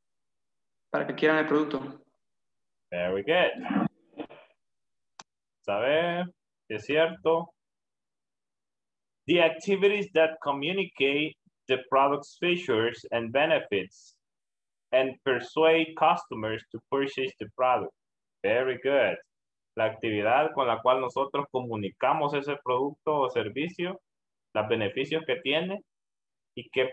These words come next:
Speaker 2: persuaden al cliente para comprarlo. Esa es la promotion, la promoción.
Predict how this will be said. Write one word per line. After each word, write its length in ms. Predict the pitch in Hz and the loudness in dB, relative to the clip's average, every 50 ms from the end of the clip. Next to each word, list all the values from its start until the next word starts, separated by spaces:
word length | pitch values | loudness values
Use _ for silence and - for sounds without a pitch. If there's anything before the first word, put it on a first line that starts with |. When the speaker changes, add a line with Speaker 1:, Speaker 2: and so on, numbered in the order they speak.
| - | 0
Speaker 2:
persuaden 920 | - 123 190 - - - 135 139 156 175 185 180 131 117 120 127 151 - _ _ _ _ _ _ _ 110 | 0 0 0 0 -4 -4 0 2 4 4 4 4 2 0 -4 -4 -8 -14 _ _ _ _ _ _ _ -4
al 160 | 113 110 113 | -4 -4 -4
cliente 380 | 117 113 120 135 147 - 156 - - | -4 -2 -2 -2 -2 -2 -6 -4 0
para 220 | 110 104 101 98 | 0 2 2 0
comprarlo. 580 | - 120 120 117 - 160 180 190 170 131 113 120 | 0 -2 -2 0 0 0 2 2 0 0 -2 -2
Esa 140 | 120 - | -2 -4
es 140 | 139 - _ - | -10 -12 _ -4
la 140 | 123 123 - - | -4 -4 -2 -2
promotion, 540 | 131 127 127 151 175 190 180 180 - - - _ _ _ | -2 -2 0 -2 -2 -4 -6 -10 -16 -20 -20 _ _ _
la 80 | 107 104 | -12 -8
promoción. 520 | - 107 107 107 107 107 - 156 170 - | -6 -6 -4 -4 -4 -4 -4 -6 -6 -6